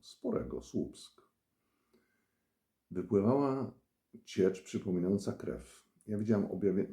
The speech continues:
e, oświadczenia laboratoryjne, że jest to ludzka krew, ale to jest bez znaczenia, co wypływało. Przypominało krew. Przypominało swoją krzepliwością, bo to nie spływało na ziemię. To krzepło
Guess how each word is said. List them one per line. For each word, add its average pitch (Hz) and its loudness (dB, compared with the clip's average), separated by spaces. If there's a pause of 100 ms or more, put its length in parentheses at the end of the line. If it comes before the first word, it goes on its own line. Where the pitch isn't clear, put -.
(340)
e, 85 -8
oświadczenia 95 -2
laboratoryjne, 87 2 (260)
że 87 -4
jest 90 -2
to 101 2
ludzka 98 0
krew, - -10
ale 110 -2
to - -2
jest 98 -2
bez 120 -2
znaczenia, 113 0
co - 0
wypływało. 107 2
Przypominało 95 0
krew. - -10 (500)
Przypominało 101 0
swoją 85 -4
krzepliwością, 80 -4 (140)
bo 80 -12
to - -8 (1300)
nie 107 2
spływało 82 -4
na 69 -6
ziemię. - -10 (1000)
To 104 -4
krzepło - -4